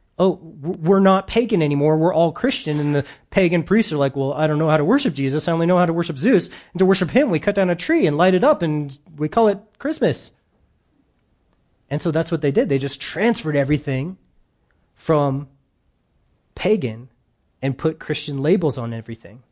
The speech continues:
This was not a revival, though. This wasn't a true revival. There wasn't more people getting saved. There was less. There was more people identifying with being Christians, but there was a whole lot less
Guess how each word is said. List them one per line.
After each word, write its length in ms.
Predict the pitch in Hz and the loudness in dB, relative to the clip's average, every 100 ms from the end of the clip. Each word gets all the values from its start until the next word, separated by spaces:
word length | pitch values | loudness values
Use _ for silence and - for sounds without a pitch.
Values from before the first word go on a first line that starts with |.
| _ _ _ _ _ | _ _ _ _ _
This 200 | 180 185 | -2 -2
was 140 | 185 156 | -2 0
not 280 | 151 175 | 0 0
a 40 | 190 | 2
revival, 580 | 160 131 135 202 165 123 | 2 0 -2 -4 -6 -8
though. 360 | 113 110 196 - _ _ _ _ _ _ _ _ | -6 -8 -10 -14 _ _ _ _ _ _ _ _
This 180 | 175 170 | -2 0
wasn't 320 | 180 208 175 | 0 2 2
a 40 | 151 | 0
true 360 | - - 214 | -2 4 6
revival. 720 | 214 160 131 175 214 147 190 - _ _ _ _ _ | 6 4 0 -2 -2 -4 -6 -12 _ _ _ _ _
There 120 | 175 | 4
wasn't 300 | 185 202 196 | 4 2 2
more 180 | 170 175 | 2 2
people 240 | 175 170 | 0 -2
getting 240 | 165 175 160 | 0 0 0
saved. 400 | - 190 254 147 | -2 0 2 2
There 100 | 147 | 0
was 120 | 139 | -2
less. 440 | 127 240 220 - - - | -4 -4 -4 -8 -16 -8
There 80 | - | -2
was 80 | 156 | 2
more 200 | 175 175 | 4 4
people 220 | 190 170 | 2 -2
identifying 680 | 117 135 180 269 339 349 277 | 0 0 2 4 4 4 4
with 120 | 180 139 | 4 2
being 180 | 156 | 0
Christians, 600 | 135 143 - 123 156 - _ _ _ _ _ _ _ _ _ | 0 -4 -4 -8 -10 -16 _ _ _ _ _ _ _ _ _
but 100 | 143 | -2
there 60 | 151 | 0
was 80 | 143 | 0
a 20 | |
whole 260 | - 170 | 2 2
lot 240 | 160 147 113 | 2 0 -2
less 460 | 139 139 - - | -4 -4 -8 -16